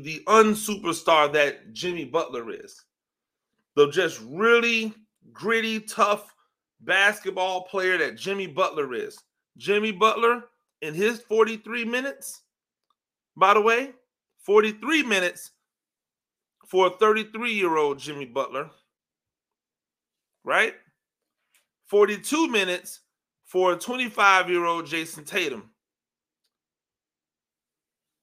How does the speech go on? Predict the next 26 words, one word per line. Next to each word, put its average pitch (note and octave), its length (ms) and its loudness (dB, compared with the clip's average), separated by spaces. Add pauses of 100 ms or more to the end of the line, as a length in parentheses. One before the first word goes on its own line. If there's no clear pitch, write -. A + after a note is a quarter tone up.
(340)
For F#3+ 200 6
a F#3+ 40 2
twenty-six-year-old F#3+ 1400 -2 (500)
Jaylen F3 380 -2
Brown, E3 400 2 (380)
forty-three F3+ 540 -6
minutes. - 480 -12 (1120)
Why D#3 160 -4
are B3+ 80 2
they D4 100 -6
not B3+ 220 0
playing A#3+ 240 -2
the A#3 100 -2
entire A3 360 -2
game? F#3 320 -12 (2000)
You D#3 100 -14
wanna F3+ 200 -4
blame E3 320 -4
coaches G#3 340 -2
on G#3+ 140 -2
that? A3+ 160 0
Okay, B3 280 -2
all B3+ 120 0
right, B3 200 -4
cool. E3 340 -10
But E3+ 300 -2